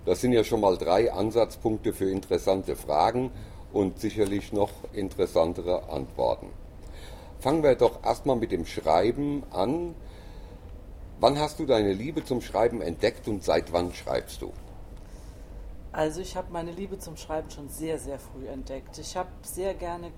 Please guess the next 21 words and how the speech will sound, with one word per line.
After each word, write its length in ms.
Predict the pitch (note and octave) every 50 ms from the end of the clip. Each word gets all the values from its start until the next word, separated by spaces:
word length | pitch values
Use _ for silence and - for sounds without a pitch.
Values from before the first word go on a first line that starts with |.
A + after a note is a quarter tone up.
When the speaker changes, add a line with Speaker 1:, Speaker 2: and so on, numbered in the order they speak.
| - -
Speaker 2:
Geschichten 760 | D#3 D#3 - - G#3 - - - - - E3 E3 E3 E3 D3+
geschrieben, 840 | C#3+ D3 - - - - G3+ G#3 A3 G#3+ A3 A3 G#3+ G#3+ G#3 G3+ -
als 240 | - E3+ E3 - -
Kind 300 | - G#3 G#3+ A3 G#3+ -
schon 300 | - G#3+ G3 F#3 F3+ F3
mich 140 | E3+ - -
hingesetzt, 600 | G3 G#3+ G3+ F3+ F3+ - - F3+ F3 E3+ - - -
freiwillig, 720 | - D#3 D3+ F3 G3 F#3+ G3+ G3 F#3+ F#3+ F#3+ - - -
was 180 | D3+ D3 - -
ein 60 | -
bisschen 280 | - D#3 - D#3 D3+ D3+
merkwürdig 560 | D3 D3+ E3 - - G3+ F#3+ F#3 F#3 - -
war 240 | D3+ D#3+ E3 E3 - - - - - - - - - -
für 140 | - F#3+ F3
meine 260 | F3 F3 E3+ E3 E3+
Eltern, 640 | C3 D#3 D#3+ E3+ E3 F3 E3 D#3 D#3 D#3 D#3+ D#3+ -
und 300 | - D#3 D#3 D#3 - D#3+
habe 160 | D#3+ D#3 - - - - - -
mir 100 | D#3+ D3+
Geschichten 460 | - D3 - A#3+ A#3 - - G3+ F#3
ausgedacht. 960 | E3+ E3 F3 E3+ - - - - - D#3 D3+ D#3 D#3 - - - - - -